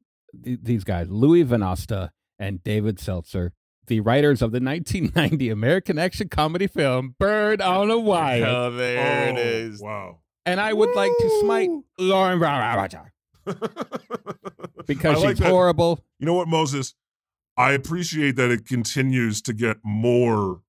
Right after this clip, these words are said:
Speaker 3: and more deconstructed every time
Speaker 1: You're
Speaker 3: you
Speaker 1: damn
Speaker 3: do
Speaker 1: right.
Speaker 3: that. I
Speaker 1: You're
Speaker 3: appreciate
Speaker 1: damn right.
Speaker 3: it. But can you give it back to me, like, on level two again? 'Cause that was my favorite. <laughs>
Speaker 1: Sure. Uh, I would like to smite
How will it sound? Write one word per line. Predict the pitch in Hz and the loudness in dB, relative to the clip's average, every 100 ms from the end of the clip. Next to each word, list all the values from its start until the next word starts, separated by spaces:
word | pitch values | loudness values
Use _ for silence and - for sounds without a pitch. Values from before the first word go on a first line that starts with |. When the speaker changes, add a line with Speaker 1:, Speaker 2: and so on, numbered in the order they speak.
| _ _ _ _ | _ _ _ _
Speaker 3:
and | 117 110 | 0 2
more | 104 110 117 113 104 | 2 2 4 2 0
deconstructed | 98 113 123 107 - 117 104 98 104 92 107 | 0 -2 0 -4 -4 -4 -4 -4 -6 -6 -6
every | 104 101 | -4 -4
time | 113 | -2
Speaker 1:
You're | 107 | 0
Speaker 3:
you | 104 | 2
Speaker 1:
damn | 101 117 | 2 4
Speaker 3:
do | 131 | 4
Speaker 1:
right. | 147 143 | 4 2
Speaker 3:
that. | 110 | -2
I | |
Speaker 1:
You're | 110 | -4
Speaker 3:
appreciate | 127 110 117 | 0 2 4
Speaker 1:
damn | |
right. | 139 139 | 4 2
Speaker 3:
it. | 95 - - | 0 -4 -2
But | 135 | 0
can | 175 | 0
you | 180 | 2
give | 220 233 | 2 2
it | 175 | 4
back | 180 175 | 4 4
to | 170 | 2
me, | 160 156 | 2 4
like, | 147 127 113 107 - | 4 2 2 -2 -2
on | 127 127 | -2 0
level | 139 123 110 | 0 -2 -4
two | 131 127 127 | 0 0 0
again? | 123 120 120 | -2 -4 -8
'Cause | 107 110 | -8 -4
that | 123 104 | -4 -4
was | 104 | -6
my | 95 | -8
favorite. | 95 90 - 78 _ | -10 -12 -14 -20 _
<laughs> | - | -4
Speaker 1:
Sure. | 143 98 - - - - | 0 0 -4 -20 -8 0
Uh, | 147 147 135 | 2 2 0
I | 139 | 0
would | 156 156 | 0 0
like | 151 | -2
to | 147 | -4
smite | - 180 202 214 | -8 -4 -2 -2